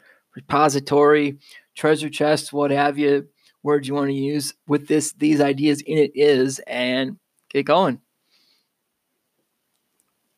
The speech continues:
And as far as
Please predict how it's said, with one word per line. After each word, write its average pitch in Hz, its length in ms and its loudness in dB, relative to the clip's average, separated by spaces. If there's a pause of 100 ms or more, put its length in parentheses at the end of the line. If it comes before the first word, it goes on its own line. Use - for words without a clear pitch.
(2500)
And 160 160 4
as 160 140 0
far 185 280 4
as 170 180 2